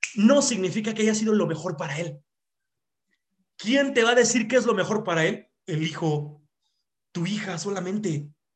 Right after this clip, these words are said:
Pero los padres en su egoísmo, en su narcisismo, lo único que se van a permitir ver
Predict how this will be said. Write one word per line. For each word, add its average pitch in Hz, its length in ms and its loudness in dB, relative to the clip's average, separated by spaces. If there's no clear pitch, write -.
Pero 202 240 4
los 190 200 0
padres 208 460 2
en 208 120 0
su 214 120 -2
egoísmo, 160 600 0
en 180 260 -6
su 180 220 -6
narcisismo, 160 1300 -6
lo 220 180 8
único 247 460 2
que 208 100 -2
se 208 120 0
van 214 180 2
a 254 140 -2
permitir 202 640 0
ver 214 420 0